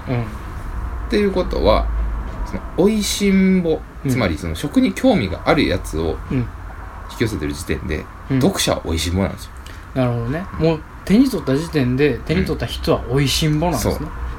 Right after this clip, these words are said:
Speaker 2: う。で、批判とかケチとかある、あるじゃないですか。
Speaker 1: はいはいはい。
Speaker 2: 「なんやねん、なんやねん」って言うてるやつに対して、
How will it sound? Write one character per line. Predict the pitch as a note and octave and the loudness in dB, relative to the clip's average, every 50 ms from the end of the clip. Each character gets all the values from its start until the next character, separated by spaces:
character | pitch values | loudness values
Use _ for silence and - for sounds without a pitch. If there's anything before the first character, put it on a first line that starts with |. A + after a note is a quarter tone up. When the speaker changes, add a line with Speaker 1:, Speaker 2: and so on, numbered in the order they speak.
| - - - - | -10 -10 -2 2
Speaker 2:
う。 | |
で、 | D#3+ G3 - - - - - - - - - - - - | 4 4 4 2 0 -8 -10 -8 -8 -6 -6 -6 -4 -2
批 | - C#3+ | 0 2
判 | C3+ D#3+ D#3 D3+ D#3 D3 | 4 4 4 4 2 0
と | - | -2
か | G#2+ E2+ | -2 -4
ケ | - - | -4 -6
チ | - - | -6 -4
と | - | -4
か | - - | -2 0
あ | D#2 | 2
る、 | D#2 D#2+ F#2+ F2+ | 2 4 4 4
あ | G2+ | 4
る | A#2+ A2+ | 4 2
じ | D#2 | 0
ゃ | - | -2
な | |
い | - | -4
で | - | -6
す | - | -6
か。 | - - | -6 -6
Speaker 1:
は | - | -6
い | |
は | - - | -6 -6
い | |
は | - - - - | -6 -6 -6 -6
い。 | - - - - | -6 -4 -2 0
Speaker 2:
「な | G#2+ | 0
ん | C3 | 2
や | A#2 | 2
ね | F#2 | 2
ん、 | F2+ | 2
な | G#2+ | 2
ん | B2+ C#3+ C3 G2+ E2+ | 4 4 2 2 0
や | D2+ | -2
ね | C2 A1+ | -4 -4
ん」 | |
っ | - | -4
て | - | 0
言 | D2+ F#2+ B2+ D#3 | 2 6 6 6
う | D3+ | 6
て | D#3 E3 D#3 | 4 2 4
る | D#3+ | 4
や | E3 F3 | 4 4
つ | E3+ | 2
に | G#2 F2 | 0 -2
対 | - B2 B2 G2+ | 0 0 0 0
し | F#2 - | -2 -2
て、 | - G2 D#2 C#2+ | -4 -4 -4 -4